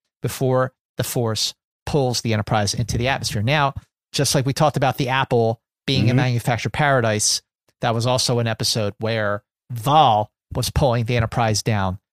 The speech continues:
Speaker 1: from the sky, and Scotty was in command, and he lost his job because he
Speaker 2: Right.
Speaker 1: couldn't figure out how to get the Enterprise out
Speaker 2: Right.
Speaker 1: of there.
Speaker 2: By the way, Uhura is in the shot,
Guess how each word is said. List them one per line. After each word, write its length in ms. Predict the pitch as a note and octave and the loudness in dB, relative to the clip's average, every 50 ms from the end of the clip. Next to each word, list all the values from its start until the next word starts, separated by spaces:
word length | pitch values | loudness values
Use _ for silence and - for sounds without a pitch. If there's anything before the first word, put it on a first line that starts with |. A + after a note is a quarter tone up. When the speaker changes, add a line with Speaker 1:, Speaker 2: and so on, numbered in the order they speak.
| _ _ _ | _ _ _
Speaker 1:
from 360 | - - - A#2+ G#2 G2 G#2 - | -6 -2 0 0 0 0 -2 -2
the 80 | - B2 | -2 -2
sky, 360 | - - B2+ A2 G2+ G2+ G#2 | 0 2 2 0 2 0 0
and 140 | G#2 G2 - | 0 -2 -2
Scotty 320 | - - A2 G#2+ A2 A2+ | -2 0 0 0 0 0
was 160 | G2 G2+ - | -2 -2 -4
in 80 | A2 - | -4 -4
command, 440 | - A#2+ A2 G#2 G2+ G2+ A2 A2 A2+ | -4 -2 -2 0 -2 -2 -2 -2 -4
and 100 | G2 - | -4 -4
he 140 | - A2 | -6 -6
lost 320 | G#2 G#2+ G2 G2 - - - | -2 -2 0 0 0 -2 -2
his 120 | G#2+ - | -2 0
job 400 | - - A3 A#3 G#3+ C#3+ - - - - | 2 4 4 6 4 4 2 0 -2 -4
because 300 | C3 A#2 - D3 A#2 G2+ | -4 -2 -2 -2 -2 -2
he 80 | A#2 | -2
Speaker 2:
Right. 140 | G#2 A2 A#2 | 0 0 0
Speaker 1:
couldn't 180 | F#2 G#2 A2 G2 | 0 0 -2 -4
figure 220 | - - A2+ A2 G#2+ | -2 -2 0 0 0
out 100 | G#2 G2+ | 0 2
how 100 | C3 A#2+ | 2 2
to 80 | A#2 A#2+ | 0 0
get 180 | - - - - | 0 0 0 2
the 100 | G#3+ F#3+ | 2 2
Enterprise 420 | E3+ F3 - - D#3+ C#3+ C#3+ C3+ | 2 2 2 2 2 2 4 4
out 140 | D3 D#3+ D#3 | 4 4 4
Speaker 2:
Right. 60 | A2 F#2+ | 4 2
Speaker 1:
of 40 | F#2+ | 2
there. 220 | F2+ - - - _ _ _ _ _ | 0 -2 -6 -10 _ _ _ _ _
Speaker 2:
By 120 | - D#3 D3+ | 2 2 4
the 80 | D3+ | 4
way, 160 | D3 C#3 - - | 4 2 2 0
Uhura 460 | - C3+ G#2+ - - F3 F3+ E3+ C#3+ | 0 -2 -2 0 0 2 4 4 4
is 180 | B2 A#2 F#2+ B2 | 4 2 2 0
in 140 | A#2+ A2 | 0 0
the 60 | G#2 G2+ | 0 0
shot, 440 | - - G#2+ F2 E2 - B1+ - | -2 -2 -2 -2 -4 -6 -8 -14